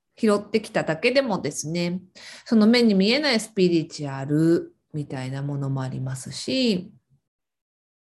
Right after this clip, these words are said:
セックスみたいなものも出てきますが、こう、五ハウスとかで出てくるものっていうのは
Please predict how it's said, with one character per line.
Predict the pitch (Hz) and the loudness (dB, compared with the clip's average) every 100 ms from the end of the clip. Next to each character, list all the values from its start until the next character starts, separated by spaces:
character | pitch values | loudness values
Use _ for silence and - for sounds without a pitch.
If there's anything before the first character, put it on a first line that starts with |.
| _ _ _ _ _ _ _ _ _ - - - - 196 | _ _ _ _ _ _ _ _ _ -20 -20 -20 -8 -2
セ | 285 | 2
ッ | 294 - | 2 0
ク | |
ス | 233 285 - - 202 | 0 0 0 0 0
み | 190 | 2
た | 165 | 2
い | 156 | 2
な | |
も | 156 165 | 2 0
の | 160 | 0
も | 147 | 0
出 | 175 | 0
て | 175 - | 0 -6
き | 139 | -8
ま | 135 | -12
す | 135 156 | -12 -10
が、 | 165 170 175 170 165 185 - _ - - - - _ | -4 -2 0 0 -2 -6 -12 _ -20 -20 -20 -20 _
こ | - 175 | -2 0
う、 | 160 | 0
五 | 170 | -2
ハ | 180 302 381 | 0 2 2
ウ | |
ス | - | 0
と | - 269 | -2 2
か | 208 | 2
で | 175 170 160 | 4 4 4
出 | 165 180 | 2 2
て | 185 | 0
く | 180 170 | -2 -4
る | 156 151 | -2 -2
も | 151 | -2
の | 165 226 | 0 0
っ | 240 | -2
て | |
い | 185 | -4
う | |
の | |
は | 151 | -4